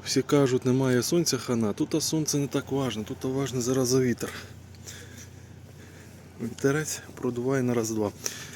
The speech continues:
Спеціально для вас в кінці його не мішав.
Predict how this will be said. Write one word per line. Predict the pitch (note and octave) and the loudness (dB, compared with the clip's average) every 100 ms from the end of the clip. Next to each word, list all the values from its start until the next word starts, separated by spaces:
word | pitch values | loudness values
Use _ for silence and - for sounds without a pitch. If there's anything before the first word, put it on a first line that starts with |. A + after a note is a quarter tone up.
| - | -14
Спеціально | - A#2 - C3+ B2 A2+ | -8 0 2 2 2 2
для | A#2 | 2
вас | B2+ B2 G#2+ - - - - - - - - - | 0 0 -2 -4 -8 -20 -20 -20 -18 -18 -20 -20
в | - | -8
кінці | B2+ A#2+ - B2+ | -4 -2 0 0
його | A#2+ G#2+ A#2 | 2 2 2
не | A#2 | 2
мішав. | A#2 A#2 - E3 | 2 0 0 0